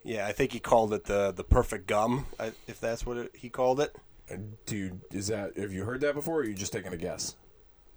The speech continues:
Speaker 1: Um, I heard the, from the, uh, commentators, like, Gorilla Monsoon would ju-,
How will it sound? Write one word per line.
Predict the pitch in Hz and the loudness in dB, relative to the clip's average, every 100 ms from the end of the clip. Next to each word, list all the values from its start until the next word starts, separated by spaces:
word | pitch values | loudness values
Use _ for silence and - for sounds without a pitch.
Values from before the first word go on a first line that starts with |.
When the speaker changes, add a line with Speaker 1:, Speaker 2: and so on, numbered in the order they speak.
| - | -2
Speaker 1:
Um, | 123 120 113 - | 0 0 -2 0
I | 123 | 4
heard | 143 147 | 4 6
the, | 127 120 107 104 - | 8 8 4 -4 -10
from | - 135 117 | -2 0 2
the, | 107 | 2
uh, | 101 95 | 2 2
commentators, | - 135 120 113 98 | 2 2 2 0 0
like, | 98 | -2
Gorilla | 98 123 113 | 4 6 8
Monsoon | 107 95 - 127 127 117 | 6 4 2 4 4 2
would | 95 90 | -4 -6
ju-, | 87 | -10